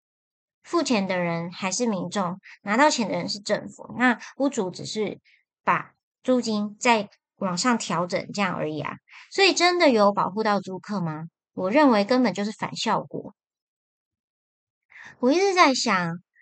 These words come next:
会说很棒的人，会不会都是实际上根本没有租屋需求的人呢？或者是租客真的觉得，好，那就不能明定咯，心情上太棒了，屋主把租金提高，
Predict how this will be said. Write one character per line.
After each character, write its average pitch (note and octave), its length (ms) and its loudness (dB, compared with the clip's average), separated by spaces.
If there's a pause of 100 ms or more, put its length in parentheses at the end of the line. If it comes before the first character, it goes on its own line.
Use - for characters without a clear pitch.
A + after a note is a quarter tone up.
(240)
会 D4 420 4 (100)
说 - 320 0
很 C4+ 220 2
棒 D4+ 220 6
的 A3 120 4
人， F#3 240 0
会 E4 220 2
不 B3 80 2
会 B3 240 4
都 A#3+ 180 2
是 B3 220 -2
实 G#3+ 180 -4
际 A#3 180 -2
上 A3+ 320 0
根 A#3+ 200 0
本 F#3+ 120 0
没 E3 160 -4
有 F3 140 -4
租 F#3+ 300 -8
屋 G3+ 80 -4
需 G3+ 220 -6
求 G3+ 200 -2
的 E3+ 140 -4
人 D#3 160 -4 (140)
呢？ D#3+ 260 -10 (880)
或 E4+ 160 -2
者 A#3+ 120 2
是 C#4+ 300 2
租 D4 220 2
客 D4+ 200 4
真 D4+ 140 2
的 C#4 140 6
觉 G#3+ 180 0
得， G3 280 0 (280)
好， A3+ 380 6
那 D#4 120 4
就 D#4+ 120 0
不 E4+ 80 -4
能 C#4+ 180 4
明 B3 180 4
定 D4 240 4
咯， A#3+ 520 2 (160)
心 F4+ 240 -2
情 D4+ 180 4
上 D#4 220 4
太 E4+ 240 0
棒 C#4 400 4
了， F3+ 360 -2 (340)
屋 D#4+ 120 0
主 C#4+ 180 2
把 F3 220 0
租 B3 180 -2
金 C#4 140 6
提 A#3+ 160 4
高， A3 320 4